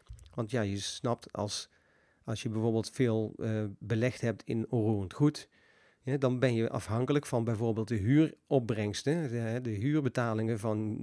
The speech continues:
de huurders, die, eh, eh, d-, dat, die heb je dan uiteindelijk nodig om mee naar de bakker te kunnen om een brood te kopen.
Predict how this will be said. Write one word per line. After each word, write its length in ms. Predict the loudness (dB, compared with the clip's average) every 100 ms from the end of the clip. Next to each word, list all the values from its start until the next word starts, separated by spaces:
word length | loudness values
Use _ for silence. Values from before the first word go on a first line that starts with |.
| -2
de 80 |
huurders, 540 | 0 2 2 2 -2 -6 -2
die, 360 | 0 0 -4 -8
eh, 480 | -6 -6 -8 -6
eh, 80 | -6 -6
d-, 100 | -8 -6
dat, 220 | -2 0
die 120 | 2
heb 120 | 2
je 80 | 2
dan 120 | -2
uiteindelijk 440 | -2 0 0 0 2
nodig 360 | 2 2 -2
om 460 | -2 -2 0 -2 -6 -10 -8
mee 320 | -4 0 0
naar 120 | 2 0
de 80 |
bakker 280 | 2 2 0
te 100 | -2
kunnen 300 | 0 2 4
om 120 | 4
een 100 | 4
brood 220 | 6 4 4
te 80 |
kopen. 400 | 2 2 2 -4